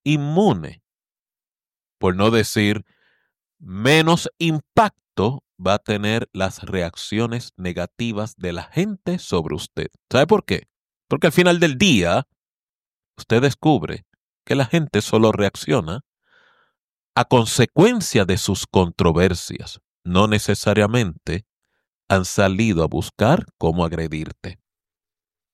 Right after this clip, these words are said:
Aprende a expresar lo que no ha dicho. Hablar sobre tu dolor,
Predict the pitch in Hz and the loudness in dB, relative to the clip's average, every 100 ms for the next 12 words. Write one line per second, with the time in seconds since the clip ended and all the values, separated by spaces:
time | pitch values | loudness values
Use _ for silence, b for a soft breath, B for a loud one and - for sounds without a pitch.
0 | _ _ _ _ _ _ B B B B | _ _ _ _ _ _ B B B B
1 | B - 151 196 247 240 165 - 151 - | B 0 2 4 4 4 4 4 4 4
2 | 156 180 190 - 120 123 117 123 101 98 | 4 4 0 -4 2 4 4 0 -2 -2
3 | 107 175 202 _ _ _ _ _ _ _ | 0 0 -2 _ _ _ _ _ _ _
4 | _ _ _ _ _ 98 104 104 107 - | _ _ _ _ _ -2 -2 -2 -8 -10
5 | 87 85 _ _ _ _ _ _ _ _ | -14 -16 _ _ _ _ _ _ _ _
6 | _ _ _ b b b _ 143 139 139 | _ _ _ b b b _ 2 4 6
7 | 208 - 202 135 - 110 95 92 92 98 | 4 4 2 2 2 0 0 2 2 4
8 | 117 151 | 2 0